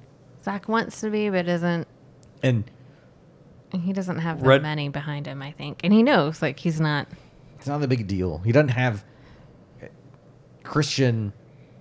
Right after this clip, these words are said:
Speaker 2: Christian and Toto would have gone about it in a more annoyingly, um, obnoxious fashion.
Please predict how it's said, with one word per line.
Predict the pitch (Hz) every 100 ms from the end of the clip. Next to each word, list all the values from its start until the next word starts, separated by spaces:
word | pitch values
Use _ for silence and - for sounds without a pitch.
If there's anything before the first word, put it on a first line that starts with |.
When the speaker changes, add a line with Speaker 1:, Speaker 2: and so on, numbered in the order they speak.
| - - - -
Speaker 2:
Christian | - 151 180
and | 143
Toto | 120 123 117 110 104
would | 101
have |
gone | 90 104 104
about | 95 95 95
it | 92 - -
in | 110
a | 98
more | 92 98 92
annoyingly, | 95 135 131 92 85 80 78 95 - - - - - - - - - - - -
um, | 92 87 82 73 64 78 -
obnoxious | 95 104 110 - 101 -
fashion. | 101 95 - 123 101